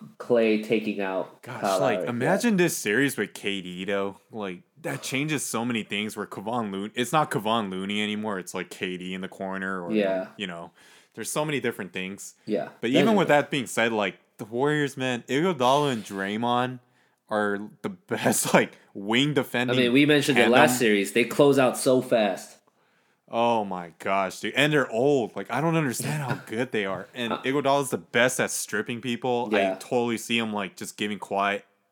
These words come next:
Speaker 2: as, as hard as, um, of time as
Speaker 1: I
Speaker 2: you
Speaker 1: mean,
Speaker 2: can
Speaker 1: we've
Speaker 2: see
Speaker 1: seen
Speaker 2: in the
Speaker 1: him. We've
Speaker 2: league.
Speaker 1: seen him against LeBron, so yeah.
Speaker 2: Uh, he,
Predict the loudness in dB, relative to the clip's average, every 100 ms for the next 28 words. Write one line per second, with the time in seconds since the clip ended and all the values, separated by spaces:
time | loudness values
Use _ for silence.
0 | _ 2 2 2 -8 -6 -2 -2 0 0
1 | 0 -4 -10 -14 -12 -10 -10 -12 -12 -12
2 | -8 -4 -4 -4 -4 0 4 4 4 4
3 | 4 2 2 2 2 0 0 -4 -6 -4
4 | -4 -4 -4 -4 -4 -6 -10 -8 -6 -4
5 | -4 -8 -14 _ _ _ _ _ _ _
6 | _ _ -16 -12 -4 -4